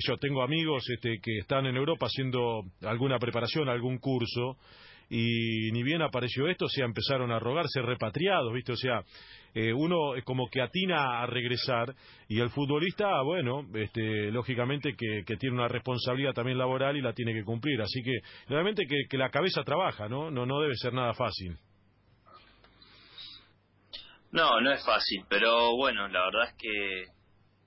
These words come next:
Speaker 2: es-, estoy acá con mi novia, no estoy solo, la llevamos bien, nos llevamos bárbaro, entonces es como que en es-, desde ese lado vos te tranquilizás y, y te calmás un poco. Eh,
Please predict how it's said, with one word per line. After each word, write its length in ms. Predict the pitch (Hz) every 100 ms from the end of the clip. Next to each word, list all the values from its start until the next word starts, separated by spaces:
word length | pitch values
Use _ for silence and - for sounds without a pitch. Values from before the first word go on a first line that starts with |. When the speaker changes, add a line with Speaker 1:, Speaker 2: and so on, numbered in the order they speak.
| _
Speaker 2:
es-, 180 | - - _ _
estoy 240 | 101 - 107
acá 180 | 107
con 140 | 104 101
mi 80 | 101
novia, 420 | 123 123 110 101
no 100 | 107
estoy 180 | - 107
solo, 720 | - 135 131 123 117 113 107
la 120 | 101 95
llevamos 320 | 104 104 101
bien, 220 | 104 120 113
nos 100 | 98 -
llevamos 300 | 101 101 98
bárbaro, 540 | 113 120 117 110 104
entonces 360 | 98 107 104 107 101
es 80 |
como 220 | - 98 95
que 140 | 95 92 95 95 _ 101
en 80 |
es-, 140 | 107 -
desde 180 | 104 107
ese 180 | 123 120
lado 260 | 113 120 113
vos 120 | 107
te 140 | 107
tranquilizás 600 | 98 98 - 95 - 120 110
y, 240 | 101 92 _ _ _ _
y 120 | - 101
te 100 | 104
calmás 400 | 98 107 110 107
un 140 | 95
poco. 400 | 104 95 87 82 _ _ - - _ _ _
Eh, 480 | 101 101 98 95 92